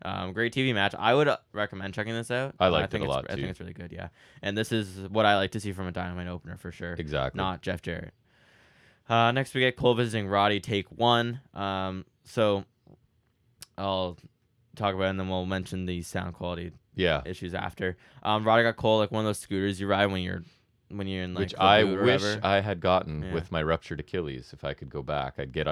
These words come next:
Speaker 1: off the crutches and get on the scooter.
Speaker 2: I feel like it'd be good for some cases. Yeah.
Speaker 1: Yes.
Speaker 2: Um,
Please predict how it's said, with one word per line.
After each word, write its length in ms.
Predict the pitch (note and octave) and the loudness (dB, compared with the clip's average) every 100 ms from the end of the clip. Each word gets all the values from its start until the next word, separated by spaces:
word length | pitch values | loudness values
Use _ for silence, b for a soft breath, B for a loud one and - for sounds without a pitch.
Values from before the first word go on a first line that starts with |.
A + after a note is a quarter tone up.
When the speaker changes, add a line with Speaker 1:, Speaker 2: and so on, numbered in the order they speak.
| - | 0
Speaker 1:
off 280 | D2+ D#2 - | 0 0 -2
the 60 | |
crutches 440 | - D#2+ D#2+ G#2+ F#2+ | -6 -4 -4 -8 -8
and 100 | D2 | -2
get 120 | D2 | 0
on 200 | C#2+ C#2 | 0 -4
the 60 | |
scooter. 460 | D2+ - D2 C2 C2+ _ - | -8 -8 -8 -8 -10 _ -4
Speaker 2:
I 80 | |
feel 120 | A#2 C#3 | 0 2
like 120 | E3 | 2
it'd 80 | C#3+ | -2
be 80 | |
good 160 | C3 B2 | -2 -2
for 80 | G2+ | -4
some 260 | - F#2+ | -6 -6
cases. 400 | F2+ F2 - E2+ F2 | -6 -10 -12 -14 -2
Yeah. 180 | F2 | 0
Speaker 1:
Yes. 280 | - - - _ b b b b | 0 -6 -20 _ b b b b
Speaker 2:
Um, 640 | - G#2+ G#2+ G#2 G#2 G#2 | -6 0 2 0 -2 -8